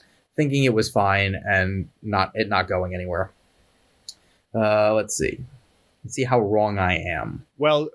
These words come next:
Speaker 2: going by my new criteria of which one would I be more likely to see, whichever
Speaker 1: Yes.
Speaker 2: one is not the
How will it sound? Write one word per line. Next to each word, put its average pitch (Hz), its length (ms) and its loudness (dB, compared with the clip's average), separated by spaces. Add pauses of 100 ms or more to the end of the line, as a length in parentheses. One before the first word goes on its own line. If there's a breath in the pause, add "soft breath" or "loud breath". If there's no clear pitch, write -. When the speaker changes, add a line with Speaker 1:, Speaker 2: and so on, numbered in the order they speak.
(100)
Speaker 2:
going 185 320 2
by 170 220 2
my 151 180 2
new 139 220 -4
criteria 127 720 2
of 98 100 -4
which 120 240 -4
one 113 240 0
would 107 140 -4
I 101 320 2 (260)
be 120 160 0
more 101 220 -2
likely 143 380 0
to 127 100 -2
see, 120 520 0 (120)
whichever 117 360 0
Speaker 1:
Yes. 123 60 -4
Speaker 2:
one 117 160 -2
is 107 160 -6
not 104 360 -2
the 95 360 -2